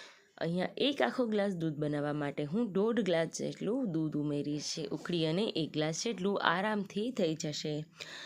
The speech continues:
સૌથી પહેલાં તેમાં આપણે ત્રણથી ચાર લવિંગ, બે તજના ટુકડા ઉમેરીશું. ત્યારબાદ અડધી ચમચી કરતાં પણ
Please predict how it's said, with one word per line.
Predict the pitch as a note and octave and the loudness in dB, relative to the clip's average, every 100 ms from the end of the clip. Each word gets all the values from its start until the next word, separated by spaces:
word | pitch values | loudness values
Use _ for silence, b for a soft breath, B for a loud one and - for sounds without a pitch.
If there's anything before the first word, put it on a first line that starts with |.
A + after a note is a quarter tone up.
| B | B
સૌથી | B B3+ C#4 D#4 | B 2 4 2
પહેલાં | B3+ B3 A#3 | 4 4 4
તેમાં | G#3 F3+ E3+ E3 | 2 0 2 0
આપણે | D#3+ D3 D3 | 0 0 0
ત્રણથી | E3+ D#3+ D3 D3+ D3+ | 2 0 0 -2 -4
ચાર | - D3+ | 0 0
લવિંગ, | D3+ F3+ F#3+ D3+ D#3 F3 E3 | 2 2 2 0 0 -4 -4
બે | D#3+ D#3 D#3 - _ - | 0 0 0 -6 _ -2
તજના | E3 D#3+ E3 D3+ F3+ | 0 0 0 0 0
ટુકડા | G3 E3+ D#3+ D#3 | -2 -2 2 2
ઉમેરીશું. | D3 D3 D3 D3+ D3+ - C#3+ C#3+ _ _ _ B B - | 2 0 -2 -2 -6 -6 -8 -8 _ _ _ B B -4
ત્યારબાદ | B3 C4+ C4 A3+ A#3+ | 2 4 6 4 4
અડધી | - A3+ C#4+ | 2 2 2
ચમચી | C#4 C4+ C4+ | 2 2 2
કરતાં | - G3+ G3 F3 | 2 0 2 0
પણ | F#3 F#3 | 2 -2